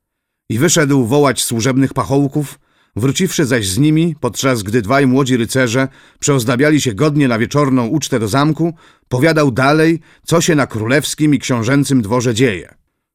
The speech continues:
Krzyżacy, mówił, jako mogą pod kniaziem Witoldem kopią, bo póki on żyw i z ramienia królewskiego potężną krainą władnie,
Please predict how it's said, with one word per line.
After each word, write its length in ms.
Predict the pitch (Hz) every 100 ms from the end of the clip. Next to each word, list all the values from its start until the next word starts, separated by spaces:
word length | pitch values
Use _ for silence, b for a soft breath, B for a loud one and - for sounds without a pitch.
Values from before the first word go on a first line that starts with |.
| _
Krzyżacy, 500 | - 107 123 147 143
mówił, 420 | 131 127 135 135 98
jako 260 | 107 117 131
mogą 520 | 156 165 113 92 92
pod 180 | 117 -
kniaziem 460 | 127 139 131 127
Witoldem 460 | 113 131 127 127 139
kopią, 460 | 127 127 98 78 - _ _ _ _
bo 100 | 110
póki 280 | 143 135 139
on 140 | 107
żyw 440 | 95 151 165 - _ _ _
i 80 | 98
z 80 | 104
ramienia 380 | 123 156 165
królewskiego 540 | 131 127 117 - 160 143
potężną 520 | 110 156 165 143 123
krainą 420 | 127 135 165 127
władnie, 540 | 101 160 156 117 80